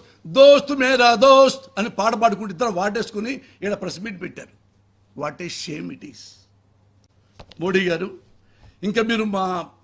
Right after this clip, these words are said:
ఇంకా మా జగన్మోహన్ రెడ్డి గారికి మీరు కాపాడతారా సార్? ఎట్లా కాపాడతారు సార్ మీరు? ఓ చంకలో మీరు చంద్రబాబును పెట్టుకొని ఎట్లా సార్? అవినీతి పోవడం మీరే అన్నారు.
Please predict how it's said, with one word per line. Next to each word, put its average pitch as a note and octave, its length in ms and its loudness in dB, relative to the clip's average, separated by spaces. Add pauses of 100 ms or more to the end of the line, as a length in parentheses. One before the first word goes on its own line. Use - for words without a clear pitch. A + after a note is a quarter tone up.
(240)
ఇంకా G#3+ 260 -6
మా G#3+ 360 0
జగన్మోహన్ A3+ 540 -2
రెడ్డి A3 200 -2
గారికి G3+ 500 -4 (400)
మీరు E3+ 440 -4 (1300)
కాపాడతారా G3+ 500 -2
సార్? G#3+ 220 -12 (1600)
ఎట్లా G3+ 180 -8
కాపాడతారు A#3+ 420 -6
సార్ A3+ 180 -8
మీరు? G#3+ 260 -10 (1040)
ఓ F3 60 -6
చంకలో G3+ 400 -6
మీరు G#3+ 220 -4
చంద్రబాబును A3+ 400 -6
పెట్టుకొని G3 360 -10 (1800)
ఎట్లా A3 280 -6
సార్? B3 220 -2
అవినీతి G#3 380 -2
పోవడం D4+ 240 -4
మీరే C#4+ 240 -2
అన్నారు. C#4+ 420 0